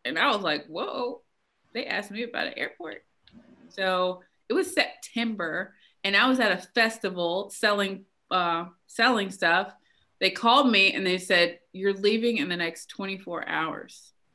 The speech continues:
And, and I'm like, "I gotta leave the festival?" So I had to leave. I paid for this festival, had to leave the festival. And I told them, I, you know, our business was six months old. So to me, I'm like, "We're a baby business." <laughs> I don't,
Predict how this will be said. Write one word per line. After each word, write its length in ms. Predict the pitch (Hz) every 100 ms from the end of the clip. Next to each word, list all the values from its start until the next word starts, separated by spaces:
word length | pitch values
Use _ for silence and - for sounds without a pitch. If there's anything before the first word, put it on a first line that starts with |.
| -
And, 260 | 190 190 -
and 100 | 202
I'm 160 | 220 262
like, 240 | 208 170 -
"I 100 | 277
gotta 200 | 359 247
leave 280 | 233 285 220
the 60 |
festival?" 600 | - 226 320 392 415 415 403
So 100 | 254
I 80 |
had 100 | 330
to 100 | 240
leave. 380 | 202 226 277 285
I 200 | - 269
paid 300 | 240 302 381 -
for 80 |
this 200 | 330 330
festival, 680 | - 339 370 294 277 285 294 _ _ - - - -
had 200 | 247 285
to 80 | 285
leave 220 | 302 311
the 80 | 294
festival. 800 | 294 302 302 247 226 220 226 - _ _ -
And 120 | 202
I 100 | 220
told 260 | 226 262 262
them, 160 | 196
I, 160 | 196 196
you 120 | 202 185
know, 260 | 190 185
our 140 | - 202
business 340 | 208 233 226
was 180 | 185 -
six 240 | 254 254
months 240 | 240 233 233
old. 360 | 226 180 - _ _ _ _ _ _ _
So 120 | 180
to 120 | 180
me, 160 | 196 208
I'm 100 | 196
like, 180 | 180 214
"We're 120 | 220
a 40 |
baby 300 | 202 214 226
business." 460 | 185 180 170 - -
<laughs> 60 | -
I 360 | - - 240 240
don't, 220 | 254 -